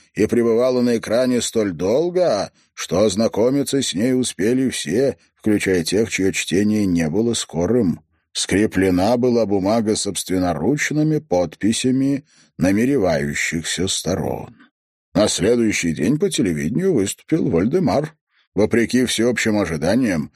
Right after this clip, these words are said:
телевизионные возможности он использовал с гораздо большей пользой, чем это сделал разоблачитель.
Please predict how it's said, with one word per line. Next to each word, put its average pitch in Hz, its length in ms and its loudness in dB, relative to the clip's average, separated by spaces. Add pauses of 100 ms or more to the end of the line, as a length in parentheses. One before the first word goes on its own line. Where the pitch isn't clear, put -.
(260)
телевизионные 131 640 2
возможности 127 720 0
он 127 180 2
использовал 131 540 0
с 110 60 -2
гораздо 117 400 0
большей 131 560 0
пользой, 110 680 0 (260)
чем 120 260 2
это 110 220 2
сделал 98 460 0
разоблачитель. 87 960 -4